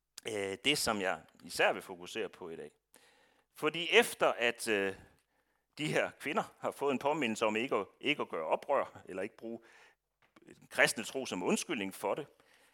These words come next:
så, så, øh, følger befalingen til mændene. Øh, og den er ofte overset. "Mænd, elsk jeres hustruer,"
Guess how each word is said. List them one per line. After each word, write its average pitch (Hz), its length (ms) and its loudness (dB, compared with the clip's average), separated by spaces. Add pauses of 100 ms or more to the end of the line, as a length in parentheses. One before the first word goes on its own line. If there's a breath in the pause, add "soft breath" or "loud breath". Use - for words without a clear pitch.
(200 soft breath)
så, 175 360 6 (500)
så, 175 380 6
øh, 117 280 6
følger 185 340 2
befalingen 110 800 -2
til 113 200 0
mændene. 98 340 -4 (920 soft breath)
Øh, 107 420 4 (260)
og 107 160 0
den 220 180 12
er 175 40 8
ofte 139 480 4 (320)
overset. - 640 -2 (1700 soft breath)
"Mænd, 170 280 10 (1200)
elsk - 460 8
jeres 110 260 6
hustruer," - 560 -8